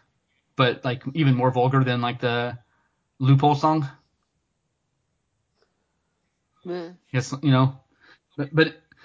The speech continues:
Speaker 1: so basically he made this album, and he kinda had this idea, and so he w-, went to Japan and sat down with, like, s-, nine or s-, like, six, like, a bunch of,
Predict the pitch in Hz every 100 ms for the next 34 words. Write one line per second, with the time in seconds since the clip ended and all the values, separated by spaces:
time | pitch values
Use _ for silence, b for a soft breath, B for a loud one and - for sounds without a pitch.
0 | b 190 180 208 185 156 139 127 127 -
1 | 135 175 190 170 143 - 113 110 110 113
2 | _ _ _ _ - 139 127 123 120 131
3 | - 160 135 160 147 143 131 127 131 123
4 | 117 131 143 - - 143 156 151 143 127
5 | 127 120 120 120 135 135 127 123 120 120
6 | 113 110 107 110 - _ _ _ _ b
7 | b b - 120 117 - - - 147 135
8 | 156 139 135 - - - - - 131 -
9 | - - 139 135 143 139